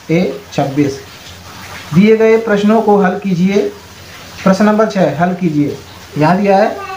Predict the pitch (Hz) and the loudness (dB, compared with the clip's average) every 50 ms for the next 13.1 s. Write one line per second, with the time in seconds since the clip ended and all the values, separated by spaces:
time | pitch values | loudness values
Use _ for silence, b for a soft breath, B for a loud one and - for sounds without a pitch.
0 | - 180 180 196 208 190 208 202 214 214 - - - 254 - - - - - - | -2 0 2 2 2 2 2 2 2 2 0 -4 -6 -6 -6 -6 -8 -8 -4 0
1 | 170 170 175 185 190 208 208 - - 202 202 208 220 220 190 175 165 165 165 165 | 2 4 4 4 4 2 0 0 -2 0 0 2 2 4 4 4 4 4 4 4
2 | 170 185 214 - - - 165 165 175 180 - - 175 180 185 180 160 156 143 - | 2 2 0 0 -4 -4 -2 0 0 0 -2 -2 0 2 2 2 0 0 -2 -4
3 | - - - - - - - - 147 151 170 185 196 185 180 190 180 180 180 180 | -6 -8 -12 -18 -20 -20 -14 -4 0 2 2 2 2 2 0 0 2 2 2 2
4 | 180 202 226 294 - - - - - - - - - - - - - 135 160 170 | 2 2 2 -2 -4 -10 -18 -20 -20 -20 -20 -20 -20 -20 -16 -12 -4 0 0 2
5 | 202 208 208 202 208 214 202 208 208 196 214 196 185 185 185 185 185 214 220 226 | 2 2 0 0 0 0 0 2 2 0 0 0 2 4 4 4 4 4 2 0
6 | - - - - - - 160 160 - 180 180 185 185 180 175 180 180 180 190 214 | 0 -6 -12 -12 -4 -2 -2 0 2 2 2 2 2 0 0 0 0 0 0 2
7 | 196 170 175 175 175 170 - - 180 - - 175 175 175 180 175 185 170 160 160 | 2 2 2 2 0 0 -2 -4 -6 -6 -2 0 2 2 2 2 2 2 2 0
8 | 160 165 180 170 - 170 160 156 156 156 156 156 160 165 170 190 - - - - | 0 2 0 0 2 2 2 2 2 0 0 0 0 0 0 0 -2 -4 -10 -14
9 | - - - - - - - 170 170 170 165 160 160 160 180 185 185 175 165 170 | -18 -20 -20 -18 -18 -4 0 2 4 4 6 6 6 4 2 0 0 -2 -2 -2
10 | 170 - 185 196 220 214 - - 175 160 156 156 156 160 160 175 202 240 233 - | 0 2 2 2 2 0 -4 -8 -4 -2 0 2 2 2 2 2 2 0 -2 -6
11 | - - - - - 180 180 185 214 233 247 214 160 156 156 156 156 156 160 165 | -10 -12 -12 -2 2 2 4 4 4 2 0 -2 0 2 2 4 4 4 4 2
12 | 180 214 226 - - - - - - - 160 175 180 - - 180 175 175 156 160 | 2 0 -2 -4 -10 -16 -20 -16 -4 0 0 0 0 0 0 2 2 2 2 0
13 | 143 - | -4 -4